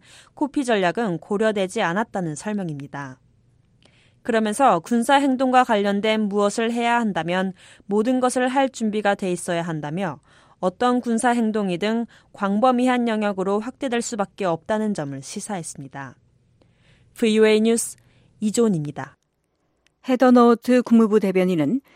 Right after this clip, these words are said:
Speaker 2: 일각에서 제기한 미북 정상회담 연기 가능성을 일축했습니다. 북한이 대화에 나선 것은 미국의 최대 압박 캠페인 때문이라는 점을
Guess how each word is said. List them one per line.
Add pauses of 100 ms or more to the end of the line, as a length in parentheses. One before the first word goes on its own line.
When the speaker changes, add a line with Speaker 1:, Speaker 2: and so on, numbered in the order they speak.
(140)
Speaker 2:
일각에서
제기한
미북
정상회담
연기
가능성을
일축했습니다. (680)
북한이
대화에
나선
것은 (160)
미국의
최대
압박
캠페인
때문이라는
점을